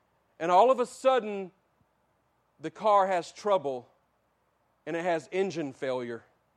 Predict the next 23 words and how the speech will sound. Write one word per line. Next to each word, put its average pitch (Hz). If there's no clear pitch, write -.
and 170
it 147
breaks 156
down. 120
And 190
so 196
the 185
Englishman 202
calls 196
up 190
Rolls 170
Royce 156
and 165
says, 175
"This 202
car 208
that 165
I 180
paid, 165
the 139
nicest, 185
best, 196
uh, 156